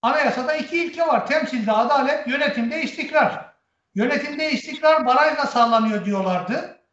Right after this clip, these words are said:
E şimdi yönetim, yürütme doğrudan halk tarafından seçiliyor. Dolayısıyla parlamentonun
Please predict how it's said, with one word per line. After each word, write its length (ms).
E 120
şimdi 540
yönetim, 680
yürütme 520
doğrudan 380
halk 240
tarafından 460
seçiliyor. 480
Dolayısıyla 600
parlamentonun 920